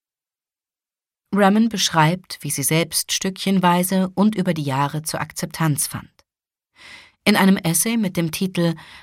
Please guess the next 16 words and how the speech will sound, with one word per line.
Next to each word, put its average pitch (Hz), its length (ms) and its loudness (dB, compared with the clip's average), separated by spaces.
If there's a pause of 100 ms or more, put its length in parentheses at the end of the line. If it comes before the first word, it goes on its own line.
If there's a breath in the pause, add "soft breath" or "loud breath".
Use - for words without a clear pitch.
(140 loud breath)
Ein 147 300 4
aufgestaute 156 720 0
Fluss 160 420 -6 (380)
beschreibt 190 500 0
sie 254 100 -2
die 170 240 -2
Wut, 170 340 -6 (120)
die 139 100 -4
sie 139 120 -4
mit 131 180 -8
fünfzehn 151 480 0
Jahren 143 340 4
angesichts 147 640 -4
der 143 140 -4
Krankheit 147 480 -2
empfand, 139 460 -2